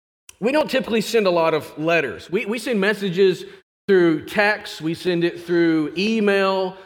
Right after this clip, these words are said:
We send it through some sort of social media platform. And,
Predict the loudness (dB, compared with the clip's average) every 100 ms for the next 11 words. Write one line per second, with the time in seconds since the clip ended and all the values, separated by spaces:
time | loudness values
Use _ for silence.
0 | _ 0 0 0 -2 -2 -2 -4 -2 -4
1 | 0 0 2 2 0 -10 -16 0 2 2
2 | 2 2 2 2 0 0 0 0 -2 0
3 | 0 0 -2 -4